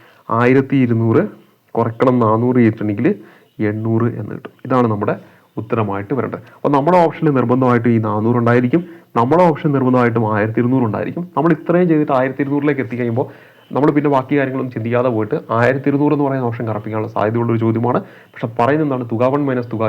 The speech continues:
ടു ആണ് കണ്ടുപിടിക്കേണ്ടത്. അപ്പോൾ നമുക്കവിടെ ആയ-, എണ്ണൂറ് എന്നാണ് കറക്റ്റായിട്ട് ഉത്തരം വരേണ്ടത്. പറഞ്ഞ കാര്യം മനസ്സിലായെന്ന് വിചാരിക്കുന്നു.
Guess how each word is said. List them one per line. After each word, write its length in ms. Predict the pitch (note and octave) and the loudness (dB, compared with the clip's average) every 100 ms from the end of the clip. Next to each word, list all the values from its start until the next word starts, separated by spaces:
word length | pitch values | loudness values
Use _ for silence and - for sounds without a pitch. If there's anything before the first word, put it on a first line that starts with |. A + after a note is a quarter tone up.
| G#2+ | -2
ടു 60 | A#2 | -2
ആണ് 60 | A2 | -2
കണ്ടുപിടിക്കേണ്ടത്. 420 | G2+ G2 G#2 C3 F3+ - - - | -4 -6 0 0 0 -6 -10 -6
അപ്പോൾ 120 | - | -4
നമുക്കവിടെ 280 | G#2 G#2 C#3 F3 - - | -4 -2 -2 -2 -12 -8
ആയ-, 220 | G#2 G#2+ G#2+ B2 | -4 -2 -4 -2
എണ്ണൂറ് 260 | A#2 C3+ B2 | 0 0 0
എന്നാണ് 240 | G#2 A2+ F3 - | -2 -4 -6 -8
കറക്റ്റായിട്ട് 480 | G2+ F#2 A2 G2+ E3+ - - | -10 -8 -6 -6 -8 -12 -14
ഉത്തരം 220 | A2 G2+ F#2 | -8 -8 -8
വരേണ്ടത്. 260 | - - A#2 - _ - | -10 -12 -14 -20 _ -2
പറഞ്ഞ 160 | A#2+ A2 | 0 0
കാര്യം 180 | G2+ D#3+ - | -4 -8 -10
മനസ്സിലായെന്ന് 420 | G#2+ G#2 G2+ G#2 | -12 -8 -8 -2
വിചാരിക്കുന്നു. 340 | C3+ A2 - | -2 -2 -4